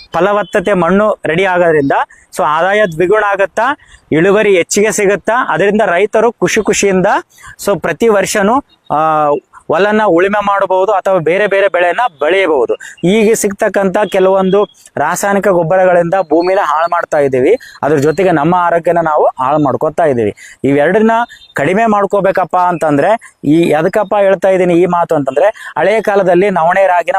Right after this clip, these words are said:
ಬಳಸ್ತಾ ಇದ್ರು. ಒಂದ್ ಸ್ವಲ್ಪ ದಿನ ಆದ್ಮೇಲೆ ಎಲ್ಲಾರು ಫಾಸ್ಟ್ ಫುಡ್ ಅಂತ ಬಂತು.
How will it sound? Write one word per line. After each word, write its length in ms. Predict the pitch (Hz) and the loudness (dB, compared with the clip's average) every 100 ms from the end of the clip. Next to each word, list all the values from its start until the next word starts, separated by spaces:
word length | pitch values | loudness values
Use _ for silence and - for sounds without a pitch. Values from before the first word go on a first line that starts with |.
| 160 | 0
ಬಳಸ್ತಾ 280 | 156 - | -2 0
ಇದ್ರು. 360 | 151 135 117 175 - - - | -2 0 0 0 -4 -12 -2
ಒಂದ್ 140 | 190 | 0
ಸ್ವಲ್ಪ 240 | 180 196 220 | 0 0 0
ದಿನ 200 | 208 208 | 0 0
ಆದ್ಮೇಲೆ 340 | 202 190 208 | -2 -2 0
ಎಲ್ಲಾರು 360 | 180 185 190 190 | 0 0 -2 -2
ಫಾಸ್ಟ್ 360 | - 180 202 | -4 -4 -4
ಫುಡ್ 180 | - 170 | -4 -2
ಅಂತ 200 | 170 165 | 0 -2
ಬಂತು. 460 | 175 147 147 147 | -2 0 0 -2